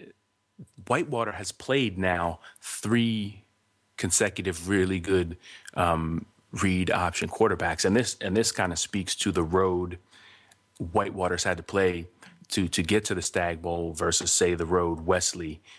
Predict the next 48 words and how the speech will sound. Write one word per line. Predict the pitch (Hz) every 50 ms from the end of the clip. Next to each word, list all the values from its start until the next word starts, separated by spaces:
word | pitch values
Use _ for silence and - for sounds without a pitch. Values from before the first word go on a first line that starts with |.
| _ _ _ -
played | - 98 90 85 85 82 80
to | - - 82
get | 80 90 85 90 -
to, | - - 90 82 80 78 80 85 85
uh, | 82 80 80 78
to | - -
Mount | 87 82 82 82 82 90
Union, | 90 101 95 82 78 78
you | 80 82
know, | 82 82
where | 82 85 82
they | 82 80
had | 80 82 82
to, | 82 80 80 80 - -
they | - 156 135 87
went | 87 87 82 82
through | - 95 82
Hampton | - 92 87 82 80 92 82
City | - - 92 87 87
and | 85 87
M | 95 90 85
I | 78 87 85
T. | - - 101 92 85
Well, | 82 85 80 78 78 - - - - - - -
well, | - 95 90 87 101 -
Wa-, | 101 110 117 - - -
uh, | - 95 95 92 90 90
Whitewater | 101 110 120 127 107 110 98 95 95 92 90 - _ _ -
played, | - 104 104 110 - -
played | 110 104 101
Wabash, | 98 101 98 95 92 101 95 95 95 92 - - - _ _ _ _ _ _ _ _ _ _ _ _ _ _ _ _ _ _ - - _ -
um, | 98 90 87 85 82 82 80 80 82 90 - _ _ _ -
then | 98 95 98
Wartburg, | 92 95 95 92 - 95 92 87 90 92 - _ _ - - _ _ _
then, | - 95 90 98 92 92 90 90 87 87 85 85 85
uh, | 85 82 82 80 80 87
then | 87 95 90 87 87
Linfield. | 92 92 87 - - 87 80 82
And | 82
so | - - 98 92
they, | 104 110 107 -
they, | - 113 104 104 101 101
and, | - - 95 92 - -
and, | 113 104 101 104
you | 117 110
know, | 95
pretty | 90 - 143 123
much, | 110 104 95 -